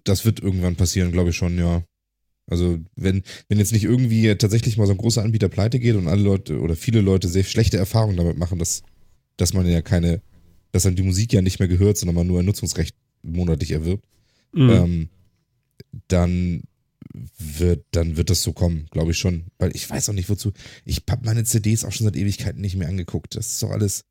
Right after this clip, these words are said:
Speaker 1: das liegt alles irgendwo, kein Stream, überall, super, reicht mir.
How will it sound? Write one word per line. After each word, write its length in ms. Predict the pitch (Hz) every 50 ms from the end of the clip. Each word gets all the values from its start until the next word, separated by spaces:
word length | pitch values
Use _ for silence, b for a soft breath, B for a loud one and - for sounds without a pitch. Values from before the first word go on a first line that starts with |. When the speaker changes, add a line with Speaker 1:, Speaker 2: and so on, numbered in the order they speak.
| _ _ _ _ _ _ _ _ -
Speaker 1:
das 140 | - 101 95
liegt 220 | - 123 120 113 -
alles 240 | - 110 107 -
irgendwo, 640 | - - 113 107 104 95 98 101 101 101 98 101 101 -
kein 180 | - 104 101 98
Stream, 420 | - - - 107 110 107 107 98
überall, 540 | 95 101 101 98 78 90 98 98 98 95 87
super, 400 | - - 92 87 95 92 90 78
reicht 200 | 82 87 - -
mir. 200 | 85 80 78